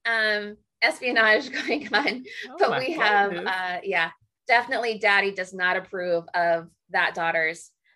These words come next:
Speaker 1: um, hookup with her boss. That's a whole thing. But Lana, in book two, Lana is, uh, has to argue the case and, you know, figure out what's going to happen here.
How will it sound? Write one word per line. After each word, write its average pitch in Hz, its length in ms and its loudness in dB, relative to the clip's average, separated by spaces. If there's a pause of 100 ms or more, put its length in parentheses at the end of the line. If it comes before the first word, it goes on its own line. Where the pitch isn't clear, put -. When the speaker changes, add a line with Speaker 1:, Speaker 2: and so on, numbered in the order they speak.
(160)
Speaker 1:
um, 170 400 -2 (140)
hookup 208 400 0
with 175 140 -2
her 170 120 -4
boss. - 460 -6 (120)
That's 185 180 -2
a 185 40 -4
whole 165 220 -2
thing. 120 260 -12 (540)
But 196 220 0
Lana, 208 680 0 (880)
in 208 140 -2
book 208 200 0
two, 196 360 -2 (320)
Lana 233 460 0
is, 190 600 -4 (100)
uh, 170 340 0 (100)
has 196 280 -4
to 170 440 -2 (400)
argue 220 280 4
the 226 100 -2
case 190 600 -6 (160)
and, 180 720 -2
you 196 100 -6
know, 175 120 -4
figure 190 280 -2
out 175 60 -2
what's 185 160 -6
going 185 140 -10
to 190 60 -6
happen 180 360 -4
here. 170 400 -6